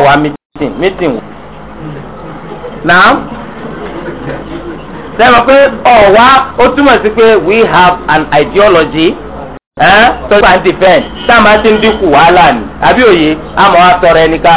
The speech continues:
ọ̀wá tàlím. Bọ́ wá wá wá fórí ara ẹ, bọ́ bá wá fórí ta ni? Fórí ara ẹ, ta ni ó mọ̀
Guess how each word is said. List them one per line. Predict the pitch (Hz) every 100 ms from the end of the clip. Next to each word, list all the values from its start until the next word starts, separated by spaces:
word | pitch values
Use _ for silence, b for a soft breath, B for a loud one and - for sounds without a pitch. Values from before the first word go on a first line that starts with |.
| - -
ọ̀wá | 180 165 185
tàlím. | 208 175 160 160 - - - 180 -
Bọ́ | - 285
wá | 294 320
wá | 320 311
wá | 320 320
fórí | 320 311 320
ara | 302 302 294
ẹ, | 285 294 - - - -
bọ́ | 302 311
bá | 233 262
wá | 269 285 277 285 - _
fórí | - 269 262
ta | 254 247
ni? | 240 254 - - - -
Fórí | 247 277
ara | 254 254 240
ẹ, | 226
ta | 247 247
ni | 277
ó | 277
mọ̀ | 240 220